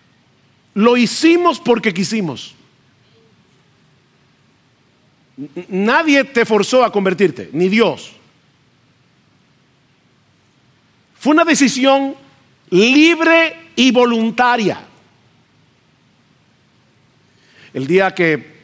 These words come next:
mis hermanos y yo nos bautizamos, hace cuarenta y cinco añitos, verano del setenta y siete,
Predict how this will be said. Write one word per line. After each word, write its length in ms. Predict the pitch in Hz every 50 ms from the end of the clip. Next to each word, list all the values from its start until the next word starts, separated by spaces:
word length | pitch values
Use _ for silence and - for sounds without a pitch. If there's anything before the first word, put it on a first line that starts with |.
| _ _ _ _
mis 180 | - 139 147 - 165
hermanos 400 | 147 147 170 175 185 170 - 170
y 80 | 160
yo 120 | 151 175 175 175
nos 100 | 165 143
bautizamos, 800 | 160 160 151 - 151 - - 208 190 156 147 170 - - - _ _ _ _ _ _ _ _ _ _ _
hace 600 | - 131 139 - - 143 135 127 113 87 - _ _ _ _ _ _ _ _ _
cuarenta 540 | - 123 131 139 139 143 139 135 131 - 135
y 120 | 131 120
cinco 500 | - - - 185 175 165 147 - 143 143
añitos, 560 | 139 143 147 147 143 147 180 180 170 - - _ _ _ _ _ _ _ _ _ _ _ _ _ _ _ _ _ _ _ _ _ _ _
verano 400 | 120 131 139 156 160 170 170 160
del 140 | 160 160 147
setenta 420 | - 156 123 151 151 135 147 143
y 60 | 135
siete, 500 | 131 - - 143 147 151 151 147 196 208